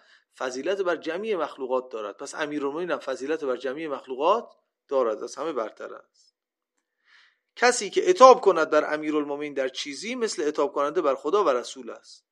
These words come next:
و متقدم بین، بین ید الله و رسوله شده، از خدا و رسول جلو زده.» کسی که در چیزی اعتراض کنه به امیرالمومنین، شک کنه، باور نکنه، همه.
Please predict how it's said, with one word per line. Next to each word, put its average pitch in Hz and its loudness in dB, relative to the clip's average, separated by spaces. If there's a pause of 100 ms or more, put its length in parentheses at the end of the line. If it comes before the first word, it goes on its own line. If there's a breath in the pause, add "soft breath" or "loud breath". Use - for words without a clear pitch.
(500 soft breath)
و 143 4
متقدم 151 2
بین، 202 4
بین 185 4
ید 185 4
الله 170 4
و 170 2
رسوله 139 0
شده، 113 -10
از 139 -14
خدا 160 2
و 156 4
رسول 139 0
جلو 135 -2
زده.» 117 -10
کسی 202 -6
که 190 2
در 170 0
چیزی 214 -10
اعتراض 170 4
کنه 123 -10
به 113 0
امیرالمومنین، 113 -8
شک 165 -2
کنه، 113 -12
باور 139 4
نکنه، 120 -10
همه. 202 -2